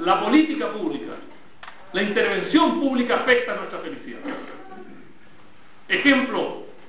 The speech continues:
que yo lo he dicho ya varias veces, la vivienda social. Una familia, ¿no es cierto?, consigue vivienda social, cincuenta y tantos metros cuadrados,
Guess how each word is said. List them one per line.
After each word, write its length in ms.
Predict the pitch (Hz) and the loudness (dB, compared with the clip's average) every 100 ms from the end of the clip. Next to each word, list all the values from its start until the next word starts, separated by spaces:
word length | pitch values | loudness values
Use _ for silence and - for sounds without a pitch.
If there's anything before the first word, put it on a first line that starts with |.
| - | -4
que 100 | 175 | 0
yo 100 | 202 | 2
lo 100 | 196 | 2
he 100 | 190 | 2
dicho 120 | 185 | 2
ya 120 | 165 | 2
varias 260 | 160 208 143 | 4 2 0
veces, 180 | 123 - - - - - - | -4 -6 -10 -10 -12 -12 2
la 120 | 196 | 4
vivienda 440 | 190 214 247 240 | 6 8 8 6
social. 400 | - - 262 269 - - - - - - - - - - - - | -2 -4 -4 -4 -6 -12 -14 -16 -16 -16 -14 -14 -14 -14 -14 -8
Una 180 | 196 196 | -2 0
familia, 560 | 185 202 220 233 233 - | 2 4 6 6 6 2
¿no 60 | 185 | -6
es 40 | |
cierto?, 380 | 196 190 196 - | -4 -4 -6 -4
consigue 420 | 156 147 214 202 | -4 -2 -2 2
vivienda 360 | 185 190 180 - | 2 2 0 -2
social, 420 | - 185 208 202 - - - - - - | -4 0 0 0 -4 -10 -16 -18 -14 -10
cincuenta 400 | 135 190 190 180 | -4 -2 0 0
y 40 | |
tantos 300 | 185 185 185 | 0 0 0
metros 260 | 180 - - | -2 -2 0
cuadrados, 540 | 156 165 208 226 226 | 2 4 4 2 0